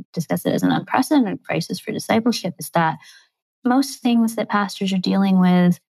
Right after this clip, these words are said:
people are pretty much the same as they've always been. You know, we have the same sins, we have the same foibles, we have the same, like, messy interpersonal dynamics.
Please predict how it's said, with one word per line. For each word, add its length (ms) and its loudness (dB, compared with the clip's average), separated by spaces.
people 240 2
are 60 0
pretty 200 0
much 240 0
the 80 -4
same 280 4
as 100 2
they've 160 2
always 280 2
been. 240 0
You 80 4
know, 160 6
we 100 4
have 160 2
the 100 2
same 300 4
sins, 340 2
we 80 2
have 120 4
the 80 0
same 240 4
foibles, 520 0
we 80 2
have 160 2
the 80 4
same, 300 4
like, 180 2
messy 340 2
interpersonal 520 0
dynamics. 580 2